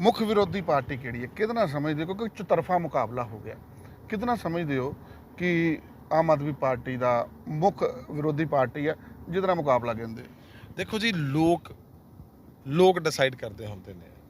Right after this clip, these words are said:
Speaker 2: ਸੋ ਲੋਕਾਂ ਨੇ ਤਾਂ ਪਹਿਲਾਂ ਡਿਸਾਈਡ ਕਰਤਾ ਇਹ। ਤੁਹਾਡੇ ਸਾਹਮਣੇ ਬੀਜੇਪੀ ਨੇ ਆਪਣੀ ਇਲੈਕਸ਼ਨ ਲੜੀ, ਅਕਾਲੀ ਦਲ ਨੇ ਆਪਣੀ ਲੜੀ, ਕਾਂਗਰਸ ਨੇ ਆਪਣੀ ਲੜੀ, ਲੋਕਾਂ ਨੇ ਡਿਸਾਈਡ ਕਰਤਾ ਸੀ। ਸੋ ਕਹਿਣ ਦਾ ਭਾਵ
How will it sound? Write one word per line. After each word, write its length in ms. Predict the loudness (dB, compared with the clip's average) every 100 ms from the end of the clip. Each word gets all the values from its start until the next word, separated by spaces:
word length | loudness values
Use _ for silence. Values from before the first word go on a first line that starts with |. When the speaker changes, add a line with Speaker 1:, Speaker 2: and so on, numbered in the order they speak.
| -20 -20 -20 -14
Speaker 2:
ਸੋ 480 | -2 2 4 4 0 -12 -20 -12
ਲੋਕਾਂ 400 | -4 0 2 4
ਨੇ 80 | 2
ਤਾਂ 120 | 0
ਪਹਿਲਾਂ 320 | -4 -4 -4 -4
ਡਿਸਾਈਡ 320 | -4 -4 -4
ਕਰਤਾ 360 | -10 -10 -8
ਇਹ। 140 | -8 -8 -12 -20 -20 -20 -20 -20 -20 -20 -20 -20 -20 -20 -4
ਤੁਹਾਡੇ 220 | 0 2
ਸਾਹਮਣੇ 420 | 0 0 0 -2
ਬੀਜੇਪੀ 500 | -4 -4 0 0 0
ਨੇ 140 | -2 0
ਆਪਣੀ 260 | -2 -2
ਇਲੈਕਸ਼ਨ 360 | 0 0 0 -2
ਲੜੀ, 300 | 0 0 -4
ਅਕਾਲੀ 320 | -2 -4 0
ਦਲ 180 | 2 2
ਨੇ 100 | 0
ਆਪਣੀ 300 | -4 -4 -2
ਲੜੀ, 260 | 0 0 -2
ਕਾਂਗਰਸ 480 | -4 -6 -6 -8
ਨੇ 80 | -8
ਆਪਣੀ 320 | -8 -4 0
ਲੜੀ, 340 | 2 2 2 -6 -14 -20 -20 -20 -16 -10
ਲੋਕਾਂ 260 | -4 0
ਨੇ 100 | 0
ਡਿਸਾਈਡ 320 | 0 0 -2 -2
ਕਰਤਾ 320 | -8 -10 -10
ਸੀ। 120 | -8
ਸੋ 140 | -8
ਕਹਿਣ 300 | -2 0 0
ਦਾ 100 | 0
ਭਾਵ 460 | 0 0 0 0 0